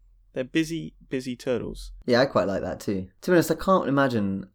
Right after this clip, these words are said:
Speaker 2: a river, being underwater in a river is an easy place to just chill out and stay in the same place for very long.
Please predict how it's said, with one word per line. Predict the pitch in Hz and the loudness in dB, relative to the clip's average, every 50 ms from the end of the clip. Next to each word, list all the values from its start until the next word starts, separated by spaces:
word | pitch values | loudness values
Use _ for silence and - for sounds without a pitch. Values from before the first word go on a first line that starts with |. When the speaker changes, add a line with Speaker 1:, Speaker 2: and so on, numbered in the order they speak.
| _ - | _ -2
Speaker 2:
a | 113 110 | 0 2
river, | 110 110 120 120 107 104 95 92 90 90 - _ _ | 4 4 4 4 6 4 2 2 0 -2 -6 _ _
being | - 127 127 127 | 4 6 6 8
underwater | 131 131 123 123 117 123 123 117 - - | 6 6 6 6 6 4 4 2 2 0
in | 110 | 0
a | 107 107 | 2 4
river | 110 113 101 107 104 | 4 4 4 4 2
is | 101 95 | 2 2
an | 107 - | 0 -2
easy | - 110 110 101 98 101 | 0 0 0 0 -2 -2
place | - 113 104 101 90 - - | 0 0 0 0 -2 -6 -10
to | 98 | -12
just | 92 - - | -12 -10 -6
chill | - 120 104 | -2 -2 0
out | 98 90 87 | 0 -2 -4
and | 92 92 | -6 -6
stay | - 104 | -6 -4
in | 98 95 | -4 -4
the | 92 | -4
same | 92 - 90 95 92 | -4 -4 -4 -4 -4
place | 95 98 95 90 | -2 -4 -4 -4
for | 92 90 | -4 -4
very | 90 90 87 | -4 -4 -2
long. | 90 92 87 85 87 | -2 -4 -4 -6 -8